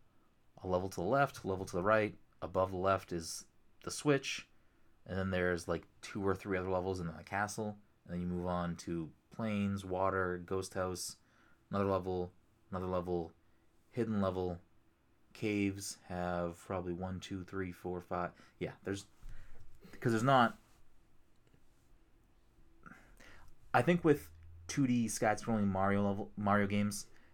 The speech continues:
there's a lot of, my, my guess as to why there's so many levels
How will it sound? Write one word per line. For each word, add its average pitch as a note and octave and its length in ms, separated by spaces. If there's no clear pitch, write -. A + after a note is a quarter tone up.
there's G2 600
a G#2+ 100
lot G#2+ 380
of, F#2+ 640
my, B2 220
my B2 160
guess D3 280
as C3 140
to A#2+ 80
why F#2+ 200
there's F2+ 220
so G2+ 140
many F2 140
levels E2+ 380